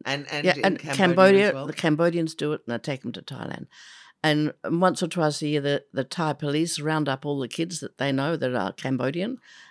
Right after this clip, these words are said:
Speaker 2: and they tip 'em over the border and send them back.
Speaker 1: But they
Speaker 2: And
Speaker 1: literally just drop them on the side of the road by
Speaker 2: Yeah,
Speaker 1: the
Speaker 2: no,
Speaker 1: sounds
Speaker 2: well,
Speaker 1: of
Speaker 2: there's
Speaker 1: it.
Speaker 2: a couple of holding camps on the border where they go to, and then, um,
Speaker 1: These are little
Speaker 2: when the
Speaker 1: kids, though.
Speaker 2: kids, when the kids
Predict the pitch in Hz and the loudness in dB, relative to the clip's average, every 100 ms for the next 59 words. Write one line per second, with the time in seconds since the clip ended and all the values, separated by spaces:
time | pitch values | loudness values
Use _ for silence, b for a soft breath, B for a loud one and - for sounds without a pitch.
0 | B 139 135 - - - - 165 139 135 | B -2 -2 -4 -12 -8 -6 -4 -2 -2
1 | 123 - 135 123 120 - 120 113 120 127 | -4 -8 -4 -2 -4 -4 -6 -6 -6 -6
2 | - _ _ _ - 160 127 190 - 127 | -6 _ _ _ -10 -4 -2 -2 -2 -6
3 | 104 104 - 101 107 95 92 92 90 90 | -8 -10 -8 -8 -8 -10 -10 -8 -8 -8
4 | 92 104 175 165 151 147 147 160 156 - | -8 -2 6 6 8 4 2 2 2 0
5 | - 185 151 127 147 139 127 117 139 117 | -2 -2 -2 -2 -2 -2 -2 -4 -4 -4
6 | - 113 120 - 113 101 117 107 107 113 | -4 -6 -6 -6 -8 -6 -6 -4 -6 -4
7 | 123 139 104 131 127 131 B B B B | -4 -4 -4 -2 -2 -4 B B B B
8 | _ _ - 123 127 123 - - 247 - | _ _ -8 -6 -4 -6 -8 -16 -16 -16
9 | 202 156 156 160 185 165 - - 143 135 | -18 -16 0 4 6 4 2 0 -2 -2
10 | - 139 143 135 165 120 135 - | -6 -2 0 0 -4 -4 -6 -8